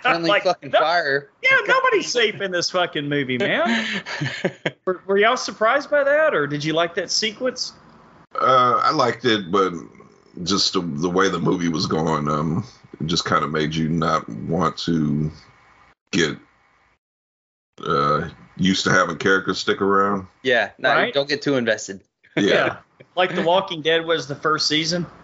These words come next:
Speaker 1: Yeah.
Speaker 2: when it was good.
Speaker 1: Yeah, 'cause I like that guy too, man. I like that they had this, like, he,
Speaker 2: Yeah.
Speaker 1: I mean, 'cause if he was a dickhead, he'd have killed that guy
Speaker 2: Right.
Speaker 1: from the jump, right?
Speaker 2: He
Speaker 1: As
Speaker 2: could
Speaker 1: soon
Speaker 2: have.
Speaker 1: as he's,
Speaker 2: Yeah,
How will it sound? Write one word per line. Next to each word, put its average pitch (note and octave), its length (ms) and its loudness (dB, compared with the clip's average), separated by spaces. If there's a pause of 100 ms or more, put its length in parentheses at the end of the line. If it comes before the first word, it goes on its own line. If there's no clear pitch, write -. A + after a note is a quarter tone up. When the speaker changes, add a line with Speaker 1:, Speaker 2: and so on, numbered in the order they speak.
Speaker 1:
Yeah. A2 240 2 (840)
Speaker 2:
when C#3 140 -2
it C#3 80 -4
was D3 140 -4
good. D#3+ 320 2 (960)
Speaker 1:
Yeah, A3+ 160 6
'cause G#3+ 220 2
I A3+ 100 2
like A#3+ 260 -2
that A3+ 180 0
guy A3 200 4
too, G#3+ 280 0
man. D3 260 4
I E3 80 6
like F3+ 240 4
that F#3+ 160 0
they F3+ 100 4
had E3+ 300 2
this, E3+ 240 2
like, D3+ 180 2
he, F3 300 -2
Speaker 2:
Yeah. F3 260 2
Speaker 1:
I D#3+ 60 -6
mean, D#3 360 -2 (840)
'cause F#3+ 180 2
if G3 140 0
he C4 120 0
was D#4 200 2
a D#3+ 80 0
dickhead, C3 560 2
he'd D#3 160 0
have D#3+ 100 -2
killed F#3+ 260 0
that F3+ 200 0
guy F#3 220 4
Speaker 2:
Right. F#3 120 0
Speaker 1:
from F#3 160 -6
the D3 140 -20
jump, D#3+ 440 -2
right? C3+ 300 2
Speaker 2:
He C#4 80 -2
Speaker 1:
As - 120 0
Speaker 2:
could F#4+ 80 2
Speaker 1:
soon F3 120 4
Speaker 2:
have. D3+ 120 2
Speaker 1:
as G#2+ 100 -8
he's, - 100 -6
Speaker 2:
Yeah, E3 240 2